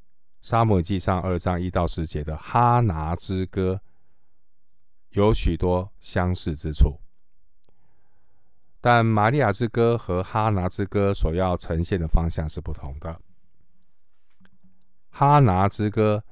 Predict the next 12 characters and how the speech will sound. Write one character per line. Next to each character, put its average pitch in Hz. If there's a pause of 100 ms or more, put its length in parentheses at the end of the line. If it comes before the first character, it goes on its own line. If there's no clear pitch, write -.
(140)
是 101 (160)
得 95
胜 120
的 85
欢 92
呼， 92 (800)
而 95 (220)
玛 80
利 101
亚 82
之 85
歌 82